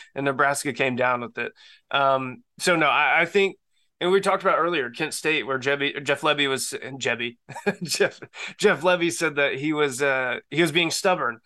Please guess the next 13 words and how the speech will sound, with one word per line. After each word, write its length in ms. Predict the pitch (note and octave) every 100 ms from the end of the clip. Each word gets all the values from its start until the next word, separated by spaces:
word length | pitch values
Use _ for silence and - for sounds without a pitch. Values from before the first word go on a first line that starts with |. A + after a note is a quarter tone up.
| - - _ _
I 120 | C#3+ D#3
think 320 | F#3+ F#3 D#3+
that's 500 | D#3 D3+ C#3 - - _ -
going 300 | C3+ D#3 D3 B2+
to 260 | D3 C3+ - _ _ _ _ _ _ -
not 260 | C#3+ C3+
happen 320 | B2 A#2+ B2+
<laughs> 0 |
again. 760 | B2 A#2 A#3+ A3+ G#3+ F3+ F#3 E3 C#3 E3 -
If 200 | D#3+ D3+
I 140 | D3
had 260 | C#3 C3 A#2+
to, 300 | C3 B2